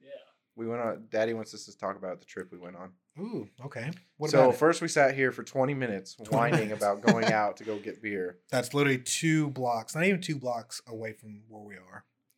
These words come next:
Speaker 2: It just was getting off the couch and going to the
Speaker 3: Literally.
Speaker 2: car. <laughs>
Speaker 3: Until I took myself upon all of us and starting walking out the door.
Speaker 1: <laughs> Such a two thing to say.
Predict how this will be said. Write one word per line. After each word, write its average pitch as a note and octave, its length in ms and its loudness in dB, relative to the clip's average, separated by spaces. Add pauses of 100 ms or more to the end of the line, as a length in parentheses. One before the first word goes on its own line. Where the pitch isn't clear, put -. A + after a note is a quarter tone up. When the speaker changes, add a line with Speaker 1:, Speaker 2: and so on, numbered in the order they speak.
Speaker 2:
It A#2+ 100 -6
just A#2+ 240 -8
was A#2 200 -12
getting B2 240 -4
off A2+ 180 -2
the - 60 -14
couch G2+ 560 -2
and C3 180 -4
going B2 240 2
to B2 120 0
the B2 80 -4
Speaker 3:
Literally. - 20 -6
Speaker 2:
car. A#2 460 2 (280)
<laughs> - 300 -20
Speaker 3:
Until C3+ 680 -2 (240)
I C#3+ 540 -4 (100)
took C3 300 -8 (360)
myself A#2+ 580 -6
upon G#2+ 480 -18 (480)
all A#2 220 -8
of G2 160 -16
us - 280 -10 (480)
and D3+ 100 -2
starting C3+ 360 2
walking B2+ 320 -2
out C3 120 -14
the D3+ 60 -14
door. F3 280 -8 (520)
Speaker 1:
<laughs> D#3 40 0 (880)
Such - 300 -6
a D3+ 60 -14
two C#3 360 -10
thing B2+ 200 -14
to - 80 -20
say. E4+ 600 0